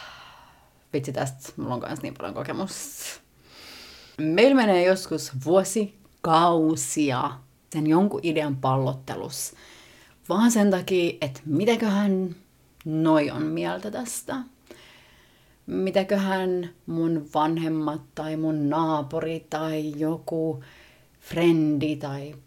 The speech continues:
tyttöystävä tai poikaystävä tai noi tutut tai tää tai toi. Mitäköhän nää on mieltä tästä?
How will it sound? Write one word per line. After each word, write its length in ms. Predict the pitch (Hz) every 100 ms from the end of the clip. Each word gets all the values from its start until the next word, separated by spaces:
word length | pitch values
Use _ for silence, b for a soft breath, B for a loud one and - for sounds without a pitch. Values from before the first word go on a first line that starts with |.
| -
tyttöystävä 800 | 226 226 - 175 170 165 160 156
tai 160 | 139 139 -
poikaystävä 800 | 190 185 170 165 156 175 156 151
tai 300 | 139 135 131 -
noi 320 | 165 202 202
tutut 560 | 185 160 - 160 - -
tai 140 | 139 131 -
tää 340 | 196 190 190 185
tai 240 | 156 139 131 -
toi. 320 | 175 175 170
Mitäköhän 500 | 196 226 240 262 262
nää 140 | 233 202
on 160 | - -
mieltä 300 | - - 247
tästä? 540 | 269 262 - - -